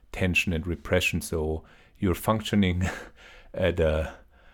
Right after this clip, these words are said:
at a suboptimal energy levels, you know, like, you need all this energy to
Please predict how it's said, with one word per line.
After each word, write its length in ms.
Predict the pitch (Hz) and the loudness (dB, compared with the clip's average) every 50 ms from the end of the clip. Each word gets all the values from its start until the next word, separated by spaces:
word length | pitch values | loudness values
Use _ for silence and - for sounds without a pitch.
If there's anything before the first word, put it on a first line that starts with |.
| - - _ - - - - - _ _ _ - | -20 -20 _ -20 -20 -20 -20 -20 _ _ _ -10
at 680 | - - 117 - 120 - - - - - - 113 117 104 | -6 -6 -6 -6 -6 -8 -10 -12 -12 -10 -10 -8 -8 -6
a 80 | 101 101 | -4 -4
suboptimal 840 | - - - - - - 110 - - - 104 95 95 92 87 87 - - | -2 0 0 0 0 0 -2 -2 0 2 4 4 6 6 6 4 4 4
energy 320 | 120 160 165 104 95 80 | 4 4 4 4 2 0
levels, 420 | 67 62 62 64 65 62 - - - | 0 -2 -4 -6 -8 -8 -8 -8 -6
you 60 | 73 | -4
know, 120 | 78 82 | -4 -2
like, 300 | 90 90 82 82 80 - | 0 0 0 0 0 -2
you 160 | 101 95 92 87 | -2 0 2 4
need 220 | 95 110 127 131 | 4 4 4 4
all 160 | - 92 95 | 2 2 2
this 200 | 92 104 85 - | 2 0 0 -2
energy 480 | - - 98 120 143 123 - - 87 85 | -2 -2 -2 0 0 -2 -2 -4 -6 -6
to 160 | - - - | -6 -6 -10